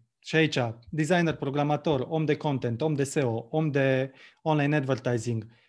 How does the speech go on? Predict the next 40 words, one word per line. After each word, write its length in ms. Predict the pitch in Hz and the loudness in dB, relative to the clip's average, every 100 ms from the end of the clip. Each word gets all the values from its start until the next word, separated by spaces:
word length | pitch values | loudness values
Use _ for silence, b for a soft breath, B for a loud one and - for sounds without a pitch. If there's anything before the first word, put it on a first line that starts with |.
| _ | _
și 580 | - - 156 151 139 117 - | -12 -2 2 2 2 -2 -6
marketing 560 | 151 160 147 147 147 143 | 2 2 2 -2 -2 0
manager, 560 | 143 131 117 120 110 b b b _ | 0 0 -2 -4 -4 b b b _
uh, 360 | - 131 127 127 | -6 -2 -2 -2
sunt 280 | - - 160 | -4 -2 -2
șase 440 | - 147 120 - 113 | 0 0 0 -4 -4
deja, 440 | 123 120 135 190 B | -4 -2 -2 -4 B
și 200 | - - | -6 0
încă 220 | 180 175 | 2 2
cineva 380 | 160 151 139 143 | 0 0 -2 -2
pe 120 | 139 | -2
client 320 | 131 143 135 117 | -2 0 0 0
service, 460 | 165 120 113 175 - _ _ _ _ | 0 2 0 -2 -6 _ _ _ _
șapte 380 | - - 165 156 | -4 0 0 0
persoane. 640 | - 120 - 117 120 196 b b b _ _ | -4 -6 -4 -4 -4 -6 b b b _ _
Deci 160 | - 139 | -6 0
dacă 240 | 156 151 | 0 0
vrei 200 | 139 202 | -2 -2
să 120 | 202 | -2
plătești 380 | 175 156 156 180 | -4 -4 -2 0
șapte 260 | - 170 139 | 0 -2 -4
persoane, 640 | - - 208 190 185 175 - _ - | -6 -4 0 0 0 -4 -12 _ -12
sunt 220 | - 196 | -4 -2
o 60 | 180 | 0
grămadă 380 | 170 190 170 156 | 2 2 2 2
de 80 | |
bani 200 | 156 151 | 0 0
în 60 | 139 | 0
fiecare 320 | 139 135 135 | -2 -2 -2
lună. 240 | 123 110 143 | -4 -6 -8
Ze-, 260 | 190 240 - | -6 -8 -8
zece 320 | 220 208 202 180 | 0 2 2 2
mii 140 | 156 | 2
de 80 | 131 | 0
euro, 220 | 113 110 | 0 -2
să 140 | 107 | -4
zicem, 400 | 113 139 196 208 214 B B | -4 -2 -2 -2 -4 B B
doar 360 | - 147 190 185 | -2 2 4 2
costurile 440 | 190 180 170 160 | 0 -2 0 0
cu 520 | 156 151 143 135 131 | -2 -2 0 0 -2